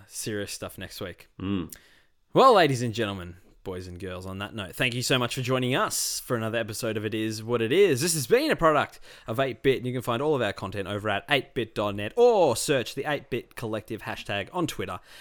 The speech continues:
Speaker 1: And you can follow us on Twitter. Tom is at Tom DeBom eighty-nine, T O M D A B O M eight nine, everywhere but Snapchat. I am at Cruzy underscore mate, and eight bit is at We Are eight bit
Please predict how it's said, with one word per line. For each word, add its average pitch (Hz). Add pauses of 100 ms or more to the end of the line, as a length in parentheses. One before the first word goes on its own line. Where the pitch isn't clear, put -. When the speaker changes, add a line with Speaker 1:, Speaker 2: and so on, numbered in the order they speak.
Speaker 1:
And 135
you 262
can 190
follow 202
us -
on 127
Twitter. 87 (240)
Tom 170
is 131
at 131
Tom 156
DeBom 101
eighty-nine, 98
T 165
O 98
M 107
D 147
A 95 (200)
B 185
O 113
M 101
eight 170
nine, 107
everywhere 135
but 92
Snapchat. 113 (280)
I 170
am 156
at 135
Cruzy 170
underscore 127
mate, 113 (240)
and 160
eight 170
bit 120
is 117
at 107
We 117
Are 104
eight 98
bit 95